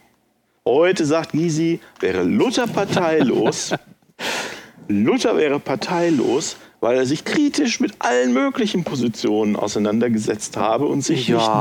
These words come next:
Speaker 1: binden wollte. Jesus
Speaker 2: <laughs>
Speaker 1: wäre ein kritisches Mitglied unserer Partei.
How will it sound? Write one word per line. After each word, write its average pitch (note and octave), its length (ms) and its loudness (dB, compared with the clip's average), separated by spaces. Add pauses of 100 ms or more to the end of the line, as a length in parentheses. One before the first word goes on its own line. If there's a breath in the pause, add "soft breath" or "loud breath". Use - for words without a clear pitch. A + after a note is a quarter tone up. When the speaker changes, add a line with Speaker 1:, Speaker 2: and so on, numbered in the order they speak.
Speaker 1:
binden C3+ 420 2
wollte. F#2 380 -2 (920 soft breath)
Jesus C#3+ 720 0 (180)
Speaker 2:
<laughs> - 140 -18
Speaker 1:
wäre D3+ 320 2
ein C#3+ 220 0
kritisches - 560 -4
Mitglied F#3 460 -2
unserer A#2+ 480 0
Partei. D#2+ 520 -8